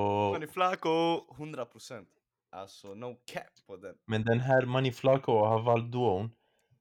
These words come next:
Speaker 2: alltså, den tog över.
Speaker 1: Vi ska komma in på det.
Speaker 2: Tjugo tjugo.
Speaker 1: Vi ska komma in på det, faktiskt. Eh, det är mycket snart. Eh, och innan vi går dit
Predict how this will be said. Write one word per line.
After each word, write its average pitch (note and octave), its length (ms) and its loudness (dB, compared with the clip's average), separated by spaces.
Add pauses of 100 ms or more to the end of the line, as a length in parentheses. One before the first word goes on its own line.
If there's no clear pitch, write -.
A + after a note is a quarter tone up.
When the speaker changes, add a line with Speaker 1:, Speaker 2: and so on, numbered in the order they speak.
(380)
Speaker 2:
alltså, G#2+ 260 -4
den G2+ 180 -2
tog B2 180 -4
över. A#2+ 360 2 (560)
Speaker 1:
Vi C3 120 -12
ska E3+ 140 -10
komma G#3 220 -8
in G#3+ 80 -4
på E3+ 140 -8
det. G2+ 160 -10
Speaker 2:
Tjugo G2 260 -6
tjugo. F#2+ 340 -10 (120)
Speaker 1:
Vi B2 140 -12
ska - 100 -12
komma D#3+ 260 -6
in D3+ 100 -6
på A2+ 160 -4
det, F2+ 100 -16
faktiskt. - 680 -12
Eh, G2+ 60 -6 (300)
det G#2+ 120 -8
är A2+ 360 -6
mycket A#2 320 -16
snart. F#2 300 -16 (840)
Eh, F2 920 -10 (220)
och G#2+ 220 -10 (460)
innan F3 340 -6
vi D3+ 80 -10
går D3 200 -8
dit C3+ 460 -16